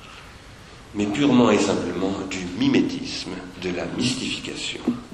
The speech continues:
murmurante, craintive et moite. Alors,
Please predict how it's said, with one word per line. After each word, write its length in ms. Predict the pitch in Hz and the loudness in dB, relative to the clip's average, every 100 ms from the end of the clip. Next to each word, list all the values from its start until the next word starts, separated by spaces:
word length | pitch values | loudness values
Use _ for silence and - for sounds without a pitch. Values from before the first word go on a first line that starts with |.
| - - - - - - - - - - - - - - - - | -16 -18 -20 -20 -18 -18 -18 -18 -18 -18 -18 -18 -20 -20 -20 -10
murmurante, 880 | 120 147 147 - 104 87 92 104 - - | 4 8 8 6 4 2 0 -4 -6 -6
craintive 840 | - 117 107 - - 95 92 92 92 92 - | -4 -2 -2 -4 -6 -6 -6 -4 -6 -8 -10
et 80 | - | -10
moite. 720 | - - - - - - - - - - - - - - - - - - - - - - - - - - - - - | -6 -4 -4 -4 -4 -4 -8 -14 -18 -18 -18 -18 -18 -20 -20 -20 -20 -20 -20 -20 -20 -20 -20 -20 -20 -20 -20 -12 0
Alors, 400 | 156 175 131 - | 4 6 6 2